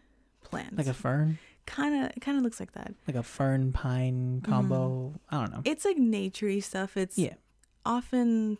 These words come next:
Speaker 1: associated with Buddhism
Speaker 2: Hmm.
Speaker 1: is what I'm noticing. Um, but yeah, this is just to symbolize prosperity and longevity and, you know,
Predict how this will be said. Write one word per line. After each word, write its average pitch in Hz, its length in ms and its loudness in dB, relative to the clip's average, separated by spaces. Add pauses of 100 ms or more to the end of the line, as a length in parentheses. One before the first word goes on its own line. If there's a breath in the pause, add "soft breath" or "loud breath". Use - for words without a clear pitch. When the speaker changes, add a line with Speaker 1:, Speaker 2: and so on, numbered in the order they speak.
Speaker 1:
associated 208 580 -2
with 214 180 0
Buddhism 214 640 0
Speaker 2:
Hmm. 233 80 4
Speaker 1:
is 208 100 2
what 185 140 -4
I'm 175 320 -4
noticing. 185 560 -4 (640 loud breath)
Um, 202 240 0
but 269 120 0
yeah, 285 120 2
this 240 180 0
is 311 160 -6
just 247 400 -2
to 190 480 -2 (840 loud breath)
symbolize 202 520 0
prosperity 214 1040 0
and 170 200 -4
longevity 165 960 -4
and, 156 560 -6 (500 soft breath)
you 180 180 -4
know, 165 480 -6